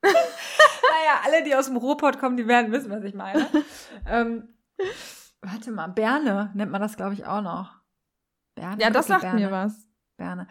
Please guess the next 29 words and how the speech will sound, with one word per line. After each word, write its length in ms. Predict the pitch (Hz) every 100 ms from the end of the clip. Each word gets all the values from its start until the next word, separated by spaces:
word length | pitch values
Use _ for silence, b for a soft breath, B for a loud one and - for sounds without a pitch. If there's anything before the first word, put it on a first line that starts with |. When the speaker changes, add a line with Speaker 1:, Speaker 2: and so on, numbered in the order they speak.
| B
Speaker 2:
Ach 80 | 220
so, 100 | 226
eine 100 | 220
Speaker 1:
Naja, 200 | 220 233
Speaker 2:
Köttelberne 380 | 269 233 226
Speaker 1:
auf 80 | 220
jeden 140 | 277 311
Speaker 2:
sagt 60 |
Speaker 1:
Fall 80 | 294
Speaker 2:
mir 60 | 208
Speaker 1:
ist 100 | -
das 100 | 254
Speaker 2:
was. 60 | 233
Speaker 1:
wie 60 |
so 80 | 262
ein 80 | 247
reißender 440 | 240 247 240 208
Fluss, 280 | 214 294 294
nur 80 | 262
mit 160 | 233
Scheiße 420 | - 202 190 208 185
drin, 360 | 170 190 196 -
ne? 180 | 220 240
Speaker 2:
Ah, 160 | 233 262
Speaker 1:
So, 140 | 196
also 240 | - 196
Speaker 2:
okay. 80 | 208
Speaker 1:
richtig 260 | 240 370 -
toll. 300 | 208 214